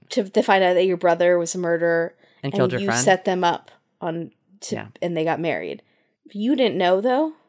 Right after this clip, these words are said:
Speaker 1: that your brother
Speaker 2: That's
Speaker 1: was a
Speaker 2: awful.
Speaker 1: murderer? It's terrible.
Speaker 2: I don't think he was always a murderer. I think the Xbox turned him into a murderer.
Speaker 1: You think it's the video games?
Speaker 2: No. I just wanna say that.
Speaker 1: <laughs>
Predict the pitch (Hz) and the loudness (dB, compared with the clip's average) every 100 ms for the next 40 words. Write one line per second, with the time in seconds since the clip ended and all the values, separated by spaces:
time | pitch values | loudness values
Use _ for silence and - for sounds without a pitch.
0 | _ - 220 226 220 214 208 208 220 214 | _ -2 0 0 2 2 2 -2 -4 -2
1 | 214 220 254 294 302 _ _ _ _ - | -2 -2 -4 -4 -8 _ _ _ _ -16
2 | - 285 262 202 - - _ _ - - | -8 -4 -2 -4 -8 -10 _ _ -20 -10
3 | 262 311 311 - 175 147 208 170 139 123 | -8 -6 -8 -8 -8 -8 -6 -8 -8 -10
4 | 123 120 113 110 107 - 151 147 104 117 | -12 -10 -10 -10 -14 -12 -10 -8 -6 -6
5 | 123 - 113 - - 120 113 113 110 110 | -6 -10 -12 -12 -12 -10 -10 -10 -10 -10
6 | 110 107 107 104 113 _ _ _ _ _ | -10 -12 -12 -12 -16 _ _ _ _ _
7 | _ 208 196 202 208 - 202 190 190 190 | _ -6 -2 0 -2 -4 -6 -4 0 0
8 | 196 214 233 247 - - 110 107 104 101 | 0 -2 -4 -6 -12 -14 -16 -12 -12 -14
9 | - _ _ - 107 - - 415 320 - | -18 _ _ -14 4 4 6 2 2 2
10 | 415 - 320 - - - - 381 | 0 2 -2 -2 -2 -4 -4 -4